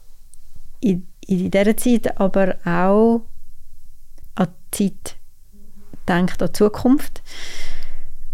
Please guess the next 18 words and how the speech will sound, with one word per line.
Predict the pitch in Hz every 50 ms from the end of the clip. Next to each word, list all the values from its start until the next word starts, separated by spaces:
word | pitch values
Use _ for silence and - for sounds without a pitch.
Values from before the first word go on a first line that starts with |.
| - - - - - - - - - -
Sie | 294 - - 233 220
sagt, | 208 247 - 208 -
ich | 226 202 -
habe | 214
sie | 202 220 208
gefragt, | - - 208 202 196 - 202 202 190 - - - -
ob | - 190 -
sie | - 208
an | 196 185
Rücktritt | 190 220 220 - - - - 247 254 254 - - - - - - -
gedacht | - - 226 233 - - - -
hat. | 233 240 240
Sie | - - 220 202
hat | 208 202 202 -
nicht | 196 196 185
wollen, | 185 190 190 185 180 185 180 185 190 226 247 - - -
das | - 214 - - 190 175 -
Rücktritt | 185 175 220 233 - - - - 233 226 233 - - - -